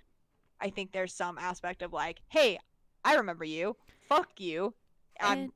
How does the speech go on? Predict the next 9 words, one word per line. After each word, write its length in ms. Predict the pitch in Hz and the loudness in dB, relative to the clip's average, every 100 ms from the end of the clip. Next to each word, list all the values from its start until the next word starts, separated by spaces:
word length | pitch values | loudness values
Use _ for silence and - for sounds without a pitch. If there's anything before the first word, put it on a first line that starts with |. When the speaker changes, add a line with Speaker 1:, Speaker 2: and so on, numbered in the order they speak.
| - | -2
Speaker 1:
gonna 200 | 226 226 | -2 -2
crush 400 | - 262 269 - | 0 0 0 -6
you 60 | 175 | -10
to 80 | - | -10
death." 220 | - - _ | -12 -12 _
<laughs> 840 | - - 571 - - _ _ _ 262 | -6 -4 -6 -8 -12 _ _ _ -2
Speaker 2:
as 220 | 262 254 | -2 -2
we, 420 | 262 262 254 - - _ _ _ | -2 -2 -2 -6 -10 _ _ _
I, 140 | 262 | -6